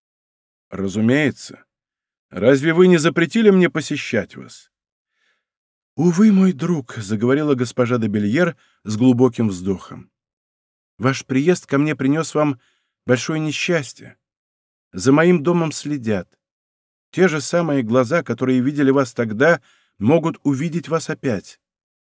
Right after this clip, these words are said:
Словом, я нахожу, что безопаснее мне приезжать сюда, чем вам ко мне. Вы и так несчастны, и я не хочу, чтобы из-за меня вы стали ещё несчастнее».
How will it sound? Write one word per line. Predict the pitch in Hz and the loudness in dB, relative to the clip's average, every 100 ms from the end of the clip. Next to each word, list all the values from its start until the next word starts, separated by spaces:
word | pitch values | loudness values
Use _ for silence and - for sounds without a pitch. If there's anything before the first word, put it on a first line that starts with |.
| _ _ _ - | _ _ _ -16
Словом, | - 127 170 170 | -2 0 0 0
я | 139 147 | 0 0
нахожу, | 143 - 120 147 175 _ _ _ | 0 0 -2 -2 -6 _ _ _
что | - 143 | -4 0
безопаснее | 131 143 165 160 160 156 | 0 0 0 -2 -4 -4
мне | 156 165 185 | -2 2 2
приезжать | - 131 110 123 117 | 2 0 2 0 -2
сюда, | - 110 156 131 _ _ | -2 2 2 2 _ _
чем | - 147 | -4 -2
вам | 127 139 | 0 0
ко | 123 135 | -2 -2
мне. | 123 98 82 _ _ _ _ _ _ - | -2 -4 -8 _ _ _ _ _ _ -6
Вы | 143 165 | -4 -2
и | |
так | - 175 | -2 -4
несчастны, | 156 139 - 110 - - 78 _ _ _ - | -4 -8 -6 -6 -8 -14 -20 _ _ _ -10
и | 104 | -6
я | 95 131 | 0 0
не | 123 | 0
хочу, | 120 113 151 | -4 -6 -8
чтобы | - 117 120 | -4 0 0
из-за | 95 120 | 0 0
меня | 110 127 151 - _ _ | 2 2 0 -4 _ _
вы | 117 | -6
стали | 117 135 135 | -2 0 2
ещё | 135 120 - 180 | 0 -2 -4 0
несчастнее». | 185 170 - - 131 - 95 90 120 | 0 -2 -8 -6 -4 -6 -10 -10 -12